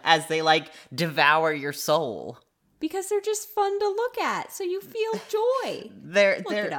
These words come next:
Speaker 2: 'em.
Speaker 1: there's nothing fun about that. It's almost like, like M C Hammer's drunken walk home,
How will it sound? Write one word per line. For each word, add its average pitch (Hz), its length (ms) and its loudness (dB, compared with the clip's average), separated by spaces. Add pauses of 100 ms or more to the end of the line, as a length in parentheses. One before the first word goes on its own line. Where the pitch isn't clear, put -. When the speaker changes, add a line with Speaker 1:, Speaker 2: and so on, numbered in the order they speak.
(160)
Speaker 2:
'em. - 160 -20
Speaker 1:
there's 202 340 -6
nothing 202 560 -2
fun 180 280 -4
about 160 460 -2
that. 117 180 0
It's 139 220 -8
almost 190 500 -2
like, 160 500 0 (760)
like 156 280 0 (400)
M 170 240 -2
C 180 300 -4
Hammer's 143 560 0
drunken 131 600 -4
walk 120 340 0
home, 101 520 -10